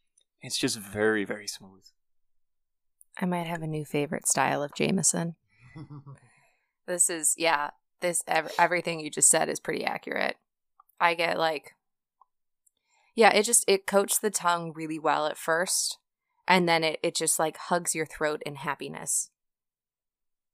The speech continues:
Speaker 1: Yeah, on the palate, I s-, I still get those, um, cocoa chocolate kinda
Speaker 2: Mm-hmm.
Speaker 1: notes, um, some coffee, that bright berry comes through.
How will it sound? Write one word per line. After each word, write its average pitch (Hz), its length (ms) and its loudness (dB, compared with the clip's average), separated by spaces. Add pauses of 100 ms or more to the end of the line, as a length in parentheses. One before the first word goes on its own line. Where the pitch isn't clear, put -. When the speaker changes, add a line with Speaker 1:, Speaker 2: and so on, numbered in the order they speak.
Speaker 1:
Yeah, 131 140 10
on 110 140 10
the 113 80 6
palate, 107 320 8
I - 20 6
s-, - 160 -2 (160)
I 123 40 4
still - 360 6
get 110 220 4
those, 104 320 6
um, 98 380 0 (680)
cocoa 117 340 8
chocolate 113 600 4
kinda 110 500 4 (920)
Speaker 2:
Mm-hmm. 127 160 -4
Speaker 1:
notes, 113 500 8 (140)
um, 104 280 6
some - 180 4
coffee, 113 640 6 (580)
that 107 260 6
bright 113 440 6
berry 117 480 6 (640)
comes 123 320 2
through. 127 320 2